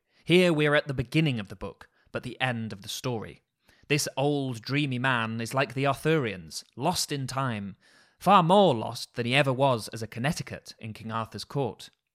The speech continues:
Unlike his younger self, he has rejected the linear reality,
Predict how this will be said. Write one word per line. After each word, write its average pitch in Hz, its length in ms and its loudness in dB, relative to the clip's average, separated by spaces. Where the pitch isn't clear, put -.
Unlike 170 360 2
his 117 140 -4
younger 175 280 2
self, 117 420 -2
he 135 100 -2
has 127 120 0
rejected 123 640 -2
the 104 80 -6
linear 110 360 -4
reality, 101 560 -10